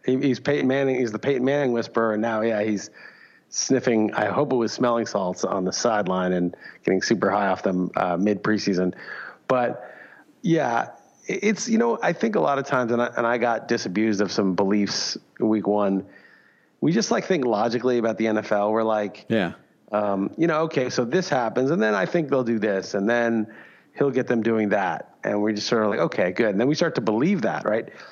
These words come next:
Speaker 1: Not
Speaker 2: Mm-hmm.
Speaker 1: like this is possible that they'll do that, but this is what's gonna happen because this is how they're thinking, and this is what I've read about. And then when you realize, like, N F L teams and the league itself is a complex system, it's not, you can't analyze it like, I mean, you can analyze one or two steps,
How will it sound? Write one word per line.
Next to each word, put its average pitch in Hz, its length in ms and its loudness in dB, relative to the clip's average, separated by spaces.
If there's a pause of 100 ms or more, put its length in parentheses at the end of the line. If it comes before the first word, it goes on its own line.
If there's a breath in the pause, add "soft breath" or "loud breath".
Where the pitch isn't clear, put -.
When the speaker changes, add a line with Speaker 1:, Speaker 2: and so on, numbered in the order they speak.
(160 loud breath)
Speaker 1:
Not - 100 2
Speaker 2:
Mm-hmm. 110 80 0
Speaker 1:
like - 160 0
this - 160 -2
is 131 80 -2
possible 127 480 -2
that 80 80 -8
they'll 95 120 -2
do 98 160 -2
that, 98 120 0
but 107 140 -2
this 160 180 0
is 135 60 0
what's 113 180 0
gonna 107 160 0
happen 143 340 0
because 110 520 -2 (420 loud breath)
this 113 260 -8
is 127 120 0
how 120 160 0
they're 110 120 0
thinking, 151 400 0
and 123 80 0
this 101 80 -8
is 113 60 0
what 101 120 2
I've 101 140 0
read 135 140 2
about. 120 420 -2 (680 loud breath)
And 139 120 -2
then 151 80 0
when 151 100 2
you 147 100 2
realize, 175 320 0
like, 120 160 -2 (200)
N 139 140 0
F 139 140 -2
L 131 100 0
teams 143 400 2
and 104 140 2
the 104 60 2
league 123 260 2
itself 117 280 0
is 101 80 0
a 107 80 0
complex 113 460 0
system, 120 560 0 (520 loud breath)
it's - 200 -2
not, 170 540 0 (120)
you 127 120 -4
can't - 240 0
analyze 147 420 2
it 98 80 -4
like, 123 280 0
I 135 40 2
mean, 143 140 4
you 147 60 0
can 160 100 2
analyze 160 280 2
one 143 180 2
or 135 60 2
two 135 140 -2
steps, - 420 -4